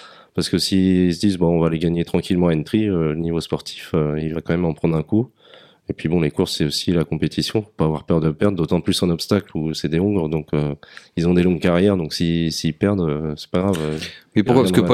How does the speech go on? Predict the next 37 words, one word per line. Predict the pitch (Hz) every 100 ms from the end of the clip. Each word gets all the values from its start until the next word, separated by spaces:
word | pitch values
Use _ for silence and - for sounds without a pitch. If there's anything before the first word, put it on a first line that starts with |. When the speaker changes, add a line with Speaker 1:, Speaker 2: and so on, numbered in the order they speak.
| 120
Speaker 1:
reviendront |
Speaker 2:
Nichols | 120 143
Speaker 1:
l'année | 147
prochaine. | -
Speaker 2:
n'est | 104
pas | - 127
le | 117
seul | - 139 139
à | 113 104
faire | 98 110
ce, | - 101 92 92 90 92
ce | -
calcul | 101 107 98 135 143 135
de | 107
Speaker 1:
Bah, |
Speaker 2:
l'impasse | 110 95 113 -
de | 98
Speaker 1:
disons | 110 104
que | 104
Speaker 2:
Cheltenham. | 117
Speaker 1:
non, | 147 165
mais | 120 104 98 95 95 92
c'est | 90 101
quand | -
même | 110
celui | 98 104 98 117
qui | - 92 87 87
a | 87
une | 87 85 82 78
force | - - 90 98
de | 92
frappe | - 104
très | - 90 90
importante | 87 85 104 95
avec | 87
Nicky | 87 82 87
Anderson, | 80 80 - 127 135